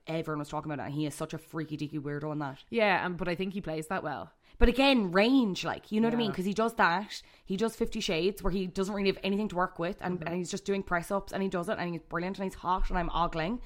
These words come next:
Speaker 2: He's so
Speaker 1: And then
Speaker 2: fab.
Speaker 1: he does Belfast, brilliant,
Speaker 2: Bel-,
Speaker 1: wonderful,
Speaker 2: yeah.
Speaker 1: amazing. He does that Barbara and Star Go to Vista Del Mar, which is more comedy, so he can do it.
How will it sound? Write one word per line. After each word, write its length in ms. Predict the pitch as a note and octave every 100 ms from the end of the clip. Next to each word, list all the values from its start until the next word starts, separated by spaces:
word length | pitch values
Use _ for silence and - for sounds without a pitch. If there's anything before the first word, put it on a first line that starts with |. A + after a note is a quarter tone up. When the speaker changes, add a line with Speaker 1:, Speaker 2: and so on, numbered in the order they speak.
| -
Speaker 2:
He's 140 | F3+ E3+
so 260 | - D#3+ D#3
Speaker 1:
And 100 | G3+
then 60 | G#3+
Speaker 2:
fab. 40 |
Speaker 1:
he 40 | G#3+
does 160 | A3
Belfast, 680 | - D3+ D3+ F3+ B3+ - -
brilliant, 640 | F#3 F3+ D3+ E3+ B3+ - -
Speaker 2:
Bel-, 200 | F#3+ F#3+
Speaker 1:
wonderful, 380 | F#3 F3 F#3
Speaker 2:
yeah. 80 | F#3
Speaker 1:
amazing. 440 | F#3+ F3+ F3 D#3 F3 - -
He 140 | - G#3
does 160 | G#3+
that 480 | G3+ G3+ F#3+ F3+ - - - _ -
Barbara 280 | A3+ A3+ G#3
and 80 | G3
Star 240 | A3 G3+
Go 80 | G#3
to 100 | F3+
Vista 300 | F3 F#3+ -
Del 140 | F#3+ F#3
Mar, 180 | F3 F3+
which 100 | -
is 40 |
more 100 | F#3+
comedy, 500 | F#3 F#3 F3+ D3+ E3+
so 140 | G#3 G#3
he 100 | F#3
can 280 | F#3+ G3+ G3+
do 140 | F#3+
it. 420 | - A3+ - -